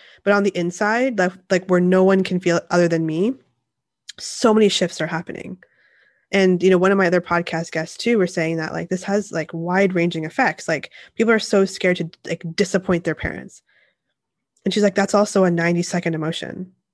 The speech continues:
Think about how much people have, like, changed their lives to avoid that.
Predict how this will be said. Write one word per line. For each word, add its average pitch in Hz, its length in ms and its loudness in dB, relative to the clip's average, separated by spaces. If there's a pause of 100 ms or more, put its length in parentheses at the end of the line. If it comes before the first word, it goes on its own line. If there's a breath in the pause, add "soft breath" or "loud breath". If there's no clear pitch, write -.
(180)
Think 220 160 2
about 240 220 2
how 208 140 -2
much 196 180 0
people 185 320 0
have, 180 140 -2
like, 170 180 -6 (380)
changed 190 400 0
their 180 160 4
lives 160 340 -2
to - 120 -4
avoid 160 380 -2
that. - 240 -8